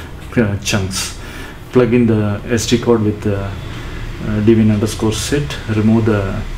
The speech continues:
power while inserting S D card, and then provide the power back. Now you can see the blue screen of, uh, downloading files.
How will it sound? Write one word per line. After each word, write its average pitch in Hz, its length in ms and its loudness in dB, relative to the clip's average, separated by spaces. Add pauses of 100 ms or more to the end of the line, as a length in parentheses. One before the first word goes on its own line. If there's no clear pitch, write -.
(400)
power 117 240 6
while 104 300 2
inserting 104 520 2
S 98 140 -2
D 101 140 -4
card, 127 220 -2
and 110 160 2
then 104 200 2
provide 104 360 2
the 104 80 0
power 101 420 0
back. 92 460 -4
Now 107 140 2
you 104 60 2
can 104 180 0
see - 180 2
the 107 120 2
blue 110 280 4
screen 127 460 2 (540)
of, 104 320 -6
uh, 101 180 -2 (100)
downloading 107 460 6
files. 95 600 -2